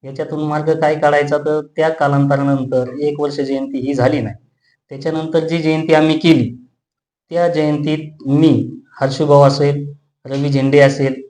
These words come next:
म्हणजे मंडळातले जे वरिष्ठ होते किंवा सुनू ढसाळ असेल, ह्या लोकांना मी संपर्क केला. त्यावेळेस मी बाळासाहेब पंचमुखला संपर्क केला नाही.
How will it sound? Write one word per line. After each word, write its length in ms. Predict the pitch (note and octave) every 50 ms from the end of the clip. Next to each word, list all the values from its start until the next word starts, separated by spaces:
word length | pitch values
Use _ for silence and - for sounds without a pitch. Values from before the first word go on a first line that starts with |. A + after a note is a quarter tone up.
| _ _ -
म्हणजे 260 | C3 C3 C3+ C#3 C#3+
मंडळातले 500 | C#3 C#3+ C#3+ C#3+ D3 D3 C#3+ C#3+ C#3+ C#3+
जे 280 | C#3+ C#3+ C#3+ D3 C#3+ C#3
वरिष्ठ 360 | C#3 C#3 C#3 C#3 C3+ - -
होते 260 | C#3 C3 B2+ C3 C3
किंवा 300 | B2+ C3+ C#3 C3+ C3+ C3
सुनू 320 | B2+ - C#3 C#3 C#3 C3+ B2+
ढसाळ 160 | A#2+ C#3 C3
असेल, 560 | B2+ B2 - - C3 B2+ B2 - _ _ _ _ _ _ _ _ _ _ _ _ _ - -
ह्या 160 | D3 D#3 E3+
लोकांना 460 | E3 D3+ D3+ D3+ D3+ D3 D3 D3 D3 C#3+
मी 140 | D3 D3+
संपर्क 380 | D3 D3+ C#3+ C#3 C#3 C#3+ C#3 C#3
केला. 340 | C3+ B2 B2 B2 A#2+ C3+ C#3
त्यावेळेस 440 | C3 - C#3 C3+ C3+ C#3 C#3 C3+ C#3
मी 80 | C#3
बाळासाहेब 420 | C#3 C3 C3+ C3+ C3 C3+ C3+ B2+ -
पंचमुखला 460 | C3+ B2 B2 C3 B2+ B2 B2+ C3+ B2+
संपर्क 340 | - B2+ A#2+ A#2 A#2+ A#2+ A#2+
केला 300 | C#3 C#3 C#3 D#3 C#3 B2+
नाही. 160 | A2 G#2 G2+